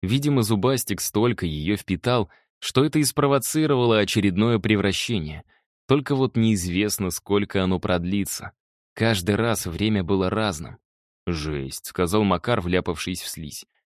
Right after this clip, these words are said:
Я лишь усмехнулся от этой картины. "А ты больше трогай, что не просят". Хотя мне и самому надо как-то достать копье.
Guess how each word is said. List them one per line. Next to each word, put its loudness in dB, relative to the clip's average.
Я 2
лишь 0
усмехнулся -2
от -8
этой -4
картины. -8
"А 2
ты 0
больше 0
трогай, 0
что -6
не -2
просят". -6
Хотя 2
мне 4
и 0
самому 0
надо 0
как-то -4
достать -2
копье. -4